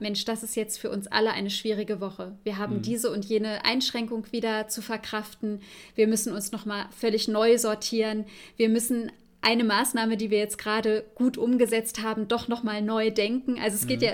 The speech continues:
Speaker 1: momentan ständig wieder, du hast einen Tag was geregelt und am nächsten Tag kann es schon wieder völlig anders
Speaker 2: Mhm.
Speaker 1: sein.
Speaker 2: Mhm. Mhm.
Speaker 1: <laughs>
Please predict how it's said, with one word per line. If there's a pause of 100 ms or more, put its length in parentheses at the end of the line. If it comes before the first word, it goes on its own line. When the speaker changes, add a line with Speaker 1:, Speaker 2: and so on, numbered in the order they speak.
(100)
Speaker 1:
momentan
ständig
wieder, (440)
du
hast
einen
Tag
was
geregelt (240)
und
am
nächsten
Tag
kann
es
schon
wieder (160)
völlig
anders
Speaker 2:
Mhm.
Speaker 1:
sein.
Speaker 2:
Mhm. (160)
Mhm.
Speaker 1:
<laughs>